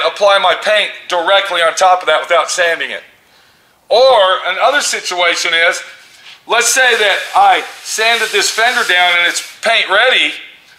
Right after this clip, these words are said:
but I got a couple little spots, okay? There might be four or five spots that I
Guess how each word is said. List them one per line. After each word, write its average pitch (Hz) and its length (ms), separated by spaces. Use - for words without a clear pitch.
but 190 220
I 190 160
got 208 240
a - 40
couple 247 440
little 214 200
spots, - 800
okay? 185 460
There 190 140
might 226 180
be 202 80
four 233 260
or 233 100
five 214 200
spots 226 480
that 190 140
I 185 180